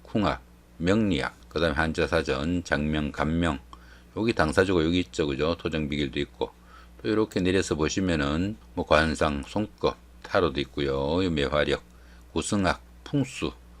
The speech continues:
태길 뭐 이런 것들이 쭉 있습니다. 이렇게 그 아무 쪽에나 접속하셔가지고 만약에 여기 당사주에 들어가시려면은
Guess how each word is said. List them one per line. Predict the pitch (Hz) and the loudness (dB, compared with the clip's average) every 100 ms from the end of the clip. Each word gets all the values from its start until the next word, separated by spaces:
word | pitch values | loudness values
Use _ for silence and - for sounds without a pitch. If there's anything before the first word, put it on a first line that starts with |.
| - - | -20 -8
태길 | 120 104 95 71 - - | -4 0 0 -2 -10 -18
뭐 | - | -10
이런 | 73 76 | -6 -4
것들이 | 71 78 98 123 | -4 -2 -2 -2
쭉 | 131 95 | -4 -4
있습니다. | 71 80 76 71 - - - - - | -4 -4 -2 -4 -6 -20 -20 -20 -8
이렇게 | 113 143 147 - 104 | 2 6 6 4 6
그 | 101 | 8
아무 | 80 87 | 8 6
쪽에나 | 120 151 113 | 4 4 4
접속하셔가지고 | 87 85 87 82 90 87 90 78 | 0 4 6 6 6 4 4 2
만약에 | 69 71 78 95 117 98 | 2 0 2 4 4 4
여기 | 92 90 | 2 0
당사주에 | 71 67 85 85 | -2 2 4 4
들어가시려면은 | 73 69 65 78 76 80 87 87 65 73 98 | 2 0 0 -2 -2 -2 0 0 -2 -4 -6